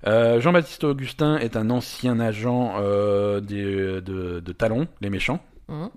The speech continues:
Speaker 1: Euh, c'est, en-, c'est un ancien agent parce qu'il a déserté.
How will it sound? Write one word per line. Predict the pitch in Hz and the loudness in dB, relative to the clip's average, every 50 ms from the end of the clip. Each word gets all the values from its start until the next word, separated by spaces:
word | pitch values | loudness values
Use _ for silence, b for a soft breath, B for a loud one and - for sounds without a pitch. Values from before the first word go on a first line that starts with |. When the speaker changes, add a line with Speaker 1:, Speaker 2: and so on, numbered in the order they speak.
| - - | -14 -14
Speaker 1:
Euh, | 95 92 92 92 92 95 95 92 92 92 90 87 85 80 | -12 -10 -10 -8 -8 -8 -8 -6 -6 -8 -8 -8 -10 -12
c'est, | - - - - | -14 -16 -16 -16
en-, | - - - _ _ _ _ _ _ _ _ _ _ _ - | -16 -18 -18 _ _ _ _ _ _ _ _ _ _ _ -18
c'est | - - - | -10 -6 -2
un | 107 123 | 0 0
ancien | 170 - 208 165 | 0 2 2 0
agent | 127 117 151 175 | 2 2 0 0
parce | 165 131 | 0 -2
qu'il | - - 135 | -2 0 0
a | 147 | 2
déserté. | 135 135 127 120 113 - - 98 85 82 | 2 2 0 0 -2 -2 -4 -8 -8 -10